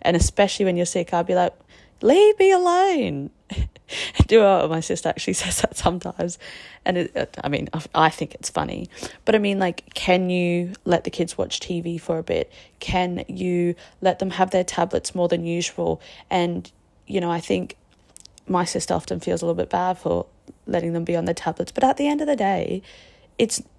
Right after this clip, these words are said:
it's not, I don't think it's a negative. If it gives you as a woman and as a mother space for half an hour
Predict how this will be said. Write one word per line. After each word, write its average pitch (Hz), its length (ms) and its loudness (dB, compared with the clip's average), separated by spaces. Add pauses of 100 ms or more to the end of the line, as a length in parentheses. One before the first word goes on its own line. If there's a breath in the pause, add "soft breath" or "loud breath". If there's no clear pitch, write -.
(120)
it's 220 260 -2
not, 202 220 -2
I 196 100 2
don't 247 200 0
think 208 140 -4
it's 185 140 -4
a 190 40 -4
negative. 180 400 -2
If 240 200 0
it 269 140 -2
gives 220 260 -2
you 202 180 0
as 190 160 0
a 202 60 0
woman 180 300 0
and 165 160 -2
as 196 140 0
a 226 40 0
mother 196 540 -2 (440 loud breath)
space - 680 0
for 202 140 -2
half 190 360 -2
an 190 100 -2
hour 180 520 -2